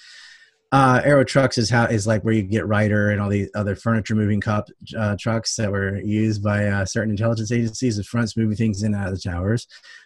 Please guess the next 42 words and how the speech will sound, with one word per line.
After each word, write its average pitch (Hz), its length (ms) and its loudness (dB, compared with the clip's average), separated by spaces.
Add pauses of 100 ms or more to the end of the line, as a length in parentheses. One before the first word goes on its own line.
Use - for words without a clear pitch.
(140)
But 110 80 2
they 123 100 4
got 123 280 2
caught. 95 460 -2 (120)
The 107 60 -6
judge 120 300 0
knew, 127 560 6
but 110 240 0
they 104 100 -4
couldn't 139 360 0 (260)
try 127 200 4
him 120 80 4
on 110 120 4
nine 107 180 2
eleven 98 560 0
officially. 95 640 -4
The 101 140 -4
key 135 240 0
witness 120 420 0
died 107 360 2
the 95 80 -4
day 104 240 0
before 104 320 -4
the 98 80 -2
trial, 101 480 -2 (240)
set - 240 0
on 120 200 0
fire 107 440 2
inside 104 380 -2
her 101 160 -2
own 104 180 -2
car, 95 460 -6
a 104 60 -14
car 113 240 0
that 110 80 0
was 101 120 0
given 110 280 2
to 101 120 0
her 101 160 0
by 98 180 -2
Abdallah 98 360 0
himself. 92 480 -4